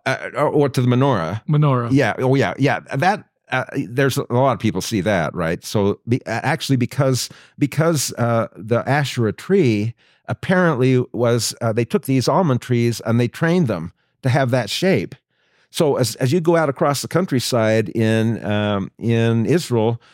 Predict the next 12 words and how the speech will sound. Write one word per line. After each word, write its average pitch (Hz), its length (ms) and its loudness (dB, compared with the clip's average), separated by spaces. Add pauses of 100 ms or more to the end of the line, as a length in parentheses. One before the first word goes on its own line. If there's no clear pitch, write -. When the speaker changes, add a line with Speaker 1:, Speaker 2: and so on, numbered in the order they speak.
(260)
Speaker 1:
like 120 220 -2
from 120 480 0
Sol-, 139 340 -2 (540)
from 120 180 2
going 139 280 2
way 131 120 4
back, 113 460 0
actually, 95 580 -4 (580)
they 120 180 0
had 139 320 2
these, 120 420 0
uh, 104 400 -4